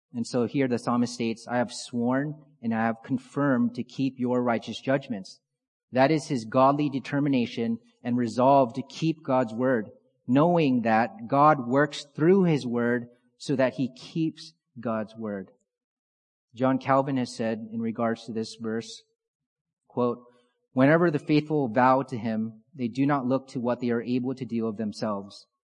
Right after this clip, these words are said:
but they depend upon the grace of God to whom it belongs to perform what he requires from them in the way of supplying them with strength by his Holy Spirit.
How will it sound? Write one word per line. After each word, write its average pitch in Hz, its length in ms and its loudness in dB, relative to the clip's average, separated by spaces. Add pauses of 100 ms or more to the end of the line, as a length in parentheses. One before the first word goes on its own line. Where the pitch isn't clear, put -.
(420)
but 120 140 -6
they 117 120 -2
depend 139 400 -4
upon 123 280 -2
the 113 80 -2
grace 117 320 -2
of 110 120 -8
God 104 340 -4
to 120 100 -8
whom 143 280 -2
it 135 80 -4
belongs 113 560 -2 (320)
to 151 140 0
perform 151 580 0
what 131 140 0
he 131 120 -4
requires 123 560 0
from 127 300 0
them 104 280 -2 (380)
in 131 140 2
the 127 80 6
way 131 220 4
of 131 100 0
supplying 147 580 0
them 120 200 2
with 117 160 0
strength - 580 -4
by 117 120 -2
his 113 120 -4
Holy 120 260 -6
Spirit. 110 460 -8